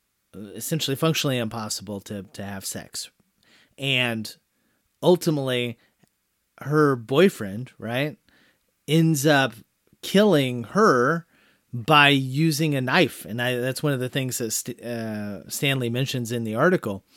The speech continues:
is, like, he's unable to penetrate her traditionally,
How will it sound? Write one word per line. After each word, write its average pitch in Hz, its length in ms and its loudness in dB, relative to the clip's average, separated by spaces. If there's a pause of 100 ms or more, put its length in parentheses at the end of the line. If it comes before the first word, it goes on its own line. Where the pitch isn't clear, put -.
(320)
is, 135 560 2 (340)
like, 131 300 -2 (380)
he's 170 460 2
unable 170 460 8
to - 180 -2
penetrate 151 560 2
her 131 180 0
traditionally, 170 920 -2